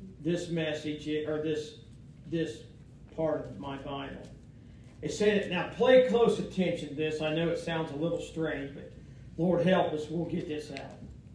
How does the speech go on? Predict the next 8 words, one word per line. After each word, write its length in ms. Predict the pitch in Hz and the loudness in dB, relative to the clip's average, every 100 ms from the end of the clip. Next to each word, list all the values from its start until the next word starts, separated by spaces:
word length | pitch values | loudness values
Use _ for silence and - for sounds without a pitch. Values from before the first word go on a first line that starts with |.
| - - - - - - - - - 143 | -18 -20 -20 -20 -20 -20 -18 -18 -12 2
"The 120 | 165 | 4
hand 320 | 185 262 262 | 8 8 12
of 80 | 240 | 12
the 80 | 233 | 12
Lord 380 | 233 233 214 | 12 12 12
was 180 | 190 196 | 12 6
upon 420 | 175 175 214 208 | 6 6 6 6
me, 540 | 180 156 156 175 196 | 4 2 0 -2 -4